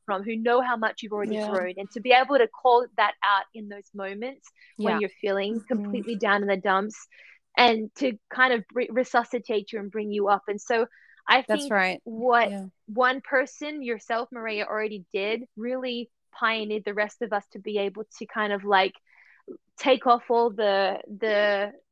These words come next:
Speaker 1: the outside performance version of, like, a
Speaker 3: Mm.
Speaker 1: friendship and actually show up as, like, "I am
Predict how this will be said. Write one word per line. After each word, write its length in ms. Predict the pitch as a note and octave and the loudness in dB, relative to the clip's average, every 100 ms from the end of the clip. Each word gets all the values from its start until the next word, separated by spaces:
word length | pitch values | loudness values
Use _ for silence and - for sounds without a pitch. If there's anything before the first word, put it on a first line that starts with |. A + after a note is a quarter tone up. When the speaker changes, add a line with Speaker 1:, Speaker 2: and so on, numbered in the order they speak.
| G#3 | -14
Speaker 1:
the 160 | A#3+ G#3+ | -8 0
outside 460 | A3 - - A3 - | 2 0 -2 -4 -4
performance 760 | A3+ _ A3 G#3+ G#3+ G#3 - - | -16 _ -10 -8 -8 -10 -12 -6
version 380 | G3+ G3+ G#3+ G3 | -4 -4 -6 -6
of, 140 | G3 | -6
like, 220 | G3 F#3 G#3 | -4 -4 0
a 40 | |
Speaker 3:
Mm. 100 | A3+ A3 | 4 4
Speaker 1:
friendship 420 | G3+ G3+ G3+ G3 | 4 0 -4 -8
and 120 | G#3 | -2
actually 380 | G3+ - - A3+ | 0 0 -4 -8
show 240 | - G#3 | -2 0
up 100 | G3+ G3+ | 0 0
as, 120 | G3+ | -4
like, 160 | G3 - - | -4 -4 -4
"I 160 | B3+ C#4+ | -2 -2
am 240 | C#4 C4+ | -4 -6